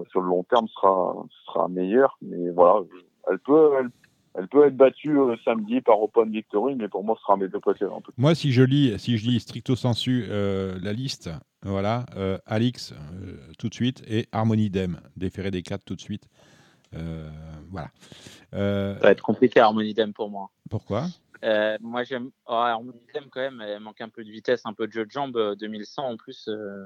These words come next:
Speaker 3: enfin,
Speaker 2: D'accord.
Speaker 3: les lots qu'elle a devant, c'était moyen. Euh, par exemple, je vois une très bonne chance à l'As Iliros Dicilea, qui, euh, bah, la dernière fois courait ferré, ferré,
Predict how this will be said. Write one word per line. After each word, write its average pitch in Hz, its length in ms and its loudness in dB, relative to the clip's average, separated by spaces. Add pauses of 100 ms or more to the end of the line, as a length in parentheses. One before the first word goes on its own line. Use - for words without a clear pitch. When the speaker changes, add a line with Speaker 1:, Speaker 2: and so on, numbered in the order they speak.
Speaker 3:
enfin, 151 120 -4
Speaker 2:
D'accord. 98 80 0
Speaker 3:
les 98 80 4
lots 104 120 4
qu'elle 110 160 4
a 104 80 6
devant, 104 220 -8 (180)
c'était 110 280 -8
moyen. 104 320 -8 (920)
Euh, 107 320 4
par 117 160 -2
exemple, 117 200 -6
je 131 60 -14
vois 135 120 0
une 131 80 -8
très - 180 -2
bonne 151 180 -4
chance 165 260 -10
à 139 100 0
l'As 151 280 -4
Iliros 135 300 -4
Dicilea, 131 600 -6 (600)
qui, 120 240 -8
euh, 110 440 0
bah, 110 140 -4
la 107 100 -4 (240)
dernière 113 440 -10
fois 139 140 -8
courait 117 260 -8
ferré, 120 360 -6
ferré, 131 420 -6